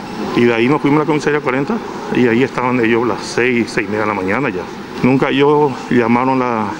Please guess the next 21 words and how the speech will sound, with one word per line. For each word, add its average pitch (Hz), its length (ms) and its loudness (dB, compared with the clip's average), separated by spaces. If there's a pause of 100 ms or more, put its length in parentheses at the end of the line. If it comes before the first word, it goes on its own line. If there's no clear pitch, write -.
(100)
a - 40 -4
la 110 80 0
fiscalía, 123 680 0
nunca 120 340 0
nada 110 320 -2
de 110 80 0
eso. 110 140 -4 (360)
Nosotros 117 360 -2
fuimos 131 180 4
los 127 80 2
que 123 140 2
llamamos 120 380 0
a - 20 0
la 113 60 -4
fiscalía, 120 500 0
la 127 80 -2
fiscalía 117 400 0
vino, 113 360 2 (320)
allanó 117 440 0
el 127 60 2
lugar, 120 280 2